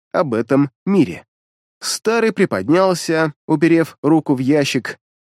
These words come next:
и вытянул посох вперед в сторону противников. С губ сорвалось еле слышное "Флама!". Я зажмурился.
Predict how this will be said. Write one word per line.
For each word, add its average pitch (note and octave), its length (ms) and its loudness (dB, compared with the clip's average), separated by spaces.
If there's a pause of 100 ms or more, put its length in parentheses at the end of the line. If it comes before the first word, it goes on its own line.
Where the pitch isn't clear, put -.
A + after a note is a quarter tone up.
(140)
и D3 100 6
вытянул F#3 440 0
посох E3+ 380 0
вперед F#3 480 0 (200)
в - 60 -14
сторону F#3+ 420 0
противников. F3+ 760 -2 (420)
С G2 80 -10
губ G#3+ 380 -6
сорвалось D3+ 580 0 (160)
еле C3 260 0
слышное F3 680 0 (720)
"Флама!". G#2 1300 -6 (1000)
Я D#3 340 0
зажмурился. C3 1000 0